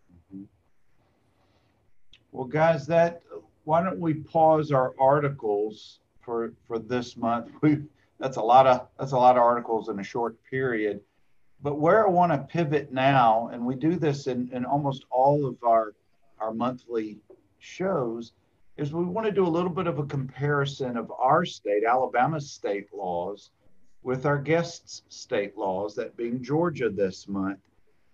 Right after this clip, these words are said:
Dave, I'll let you lead off, and I wanna talk about notice of claim. How does a claim begin? What are the Alabama requirements to be able to go forward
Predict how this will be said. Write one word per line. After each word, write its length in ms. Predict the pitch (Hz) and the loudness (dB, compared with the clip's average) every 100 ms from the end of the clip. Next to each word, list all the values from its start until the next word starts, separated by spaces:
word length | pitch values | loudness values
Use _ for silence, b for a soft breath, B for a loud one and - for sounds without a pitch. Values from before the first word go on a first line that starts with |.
| _ | _
Dave, 320 | - 151 185 175 | 0 2 4 4
I'll 180 | 170 | 4
let 300 | 170 175 170 | 6 4 2
you 160 | 175 180 | 0 0
lead 380 | 156 160 147 135 | 4 4 2 0
off, 560 | 147 151 143 123 - _ | 0 4 6 4 0 _
and 140 | 127 135 | -6 -2
I 20 | |
wanna 260 | 156 202 233 | 0 0 -2
talk 360 | 175 156 151 | 2 2 2
about 460 | 139 135 131 131 - _ _ _ _ _ _ - | 0 2 4 2 -6 _ _ _ _ _ _ -8
notice 640 | 123 143 185 202 196 - | 2 6 8 8 6 0
of 300 | 160 143 - | -6 -6 -8
claim. 640 | - 143 135 107 90 - - _ _ _ - | -4 -2 0 -2 -6 -10 -18 _ _ _ -6
How 60 | 214 | -2
does 140 | 208 | 0
a 60 | 190 | -2
claim 540 | - 170 170 170 151 | -2 0 2 2 0
begin? 800 | 131 113 131 156 156 151 147 143 - - | -2 -4 0 2 2 0 -2 -6 -12 -10
What 140 | 156 156 | -6 -2
are 40 | |
the 100 | 151 | 2
Alabama 460 | 143 143 135 131 120 | 2 4 2 2 0
requirements 1000 | 113 - 127 131 131 127 104 104 - - | 0 -2 2 4 4 2 -2 -6 -12 -20
to 120 | 107 | -12
be 160 | 104 117 | -2 0
able 180 | 120 | 0
to 60 | 110 | -4
go 180 | 110 117 | -4 -6
forward 640 | - 120 135 139 104 95 | -4 -2 0 0 -2 -4